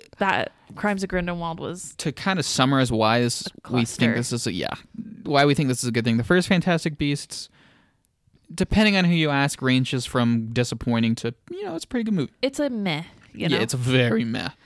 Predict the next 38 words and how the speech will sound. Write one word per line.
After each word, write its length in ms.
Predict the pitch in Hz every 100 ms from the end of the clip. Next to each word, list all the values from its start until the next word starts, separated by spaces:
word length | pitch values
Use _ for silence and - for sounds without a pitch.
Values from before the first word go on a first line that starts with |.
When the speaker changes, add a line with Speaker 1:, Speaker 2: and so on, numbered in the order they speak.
| - - -
Speaker 2:
It 160 | - 117 - - -
has 240 | 135 135
a 60 | 131
weird, 520 | 113 127 139 139 131
meandering, 600 | 131 127 131 131 127 123
almost 360 | 120 123 113 -
non-structure. 1080 | 113 113 120 123 - 120 - - 117 113 113 _ _ _ _ _ _
Like, 240 | 110 104 -
the 120 | 127
ideas 440 | 120 127 156 151
are 80 | 151
there, 180 | 139 139
but 100 | 120
she 160 | -
didn't 180 | 117 117
know 140 | 110 117
how 180 | 120
to 120 | 101 98 - _ _ _ _
structure 580 | - - - - - 113
it 180 | 87 - -
in 80 | 113
the 100 | 113
way 140 | 104
that 140 | 82
you 80 | 71
structure 320 | - 95 -
a 40 | -
movie's 520 | 87 82 73 - -
Speaker 1:
Right. 240 | 185 156 -
Speaker 2:
narrative. 480 | 113 78 67 - - - -
Speaker 1:
No, 160 | 226 233
and 80 | 220
I 100 | 226
fe-, 240 | 254 220 -
feel 200 | - 214
like 180 | 202 -
that's 260 | 190 -
her 560 | - - 214 196 190 196